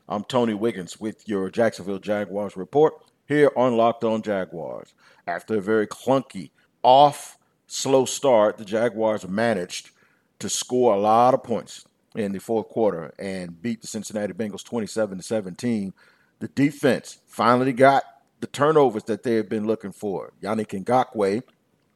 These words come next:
had an I N T return for a touchdown,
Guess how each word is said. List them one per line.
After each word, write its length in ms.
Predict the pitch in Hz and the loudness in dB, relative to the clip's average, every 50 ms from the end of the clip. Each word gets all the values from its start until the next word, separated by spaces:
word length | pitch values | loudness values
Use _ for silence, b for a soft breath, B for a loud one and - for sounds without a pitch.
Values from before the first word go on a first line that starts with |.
| _ - - | _ -20 -8
had 260 | - 123 120 120 120 - | -2 0 2 2 2 0
an 200 | - 107 107 98 - | -2 -4 -4 -4 0
I 840 | - 117 123 147 147 120 110 110 - - _ _ 113 120 123 135 120 | 0 2 2 2 2 0 -2 -4 -8 -14 _ _ 2 4 4 4 2
N 120 | 110 107 | 0 -2
T 300 | - - 135 131 120 110 | -4 -4 -2 -2 -2 -2
return 520 | 98 101 98 - 131 127 123 113 110 104 - B B B B B | -4 -6 -6 -2 0 2 2 2 0 -2 -4 B B B B B
for 320 | _ - 151 151 143 - - | _ 2 6 6 6 6 4
a 80 | 110 | 0
touchdown, 680 | 107 - - 120 107 - - - 110 107 110 110 113 104 | -4 0 2 2 2 2 0 -2 0 0 2 0 -2 -4